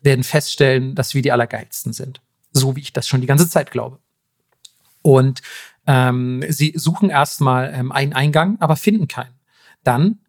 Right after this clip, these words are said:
ähm, hat wohl jemand von denen eine Art, äh, so ein Multifunktionswerkzeug, vielleicht auch nur ein Schweizer Taschenmesser dabei und versucht, sich damit irgendwie am Zaun zu schaffen zu machen.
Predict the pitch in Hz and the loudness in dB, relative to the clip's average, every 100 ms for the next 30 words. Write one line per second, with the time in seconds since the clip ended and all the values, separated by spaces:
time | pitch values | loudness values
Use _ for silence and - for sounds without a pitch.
0 | _ _ _ - 135 131 139 - 143 - | _ _ _ 0 2 2 -2 -4 -6 -4
1 | 139 139 120 156 143 - - 135 131 127 | -2 -2 2 0 0 -2 -4 -2 -2 -4
2 | 135 135 127 123 127 127 120 - 160 123 | -4 -2 -2 -2 -2 -2 -2 -6 -6 -6
3 | 135 120 127 127 131 165 160 143 143 - | -6 -4 0 2 2 2 0 0 0 -2
4 | - 143 190 - 165 180 - 175 170 - | -2 2 4 4 0 0 -2 0 0 0
5 | 135 135 - - 139 135 - 139 - 143 | -2 0 -4 -4 -4 -2 0 0 -2 -6
6 | - 147 185 180 185 180 175 170 175 196 | -4 -2 -2 -4 -4 -2 0 0 -2 -8
7 | 220 - - - 156 - 139 139 165 - | -10 -16 -18 2 2 4 2 0 -4 -6
8 | - - 123 165 135 123 151 127 123 143 | -12 0 2 2 0 -2 -2 -2 -4 -8
9 | 113 - - 127 127 - - 180 165 - | -8 -4 -2 -2 -2 -6 -4 2 2 2
10 | 123 110 147 | -2 -4 -6